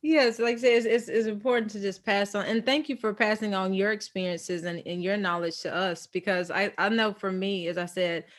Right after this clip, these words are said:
when it comes to investments, I've always been rather anxious. But like you said, it's, it's, the anxiety can, uh, some of it can be taken away with education.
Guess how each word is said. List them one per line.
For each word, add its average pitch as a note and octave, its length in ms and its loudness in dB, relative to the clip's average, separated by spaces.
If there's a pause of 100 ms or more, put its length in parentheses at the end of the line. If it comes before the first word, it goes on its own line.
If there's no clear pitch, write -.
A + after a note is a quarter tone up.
(120)
when G3+ 100 -2
it G#3 60 0
comes G#3+ 260 0
to G3 80 0
investments, G3 540 2
I've F#3 100 0
always F#3+ 240 2
been F#3 260 -4 (200)
rather G3+ 400 0
anxious. G3+ 580 -2 (400)
But A#3+ 100 4
like A#3+ 120 6
you A#3+ 40 0
said, A#3 280 4
it's, A3+ 300 4
it's, - 360 0 (460)
the G3 260 2 (100)
anxiety A#3+ 480 4
can, A#3+ 160 -6
uh, G3+ 100 0
some C#4+ 260 4
of A#3 120 2
it G3 40 2
can G3 140 -4
be F#3 80 -4
taken G3 320 0
away F#3 240 0
with F#3 220 -4 (120)
education. G3+ 760 -2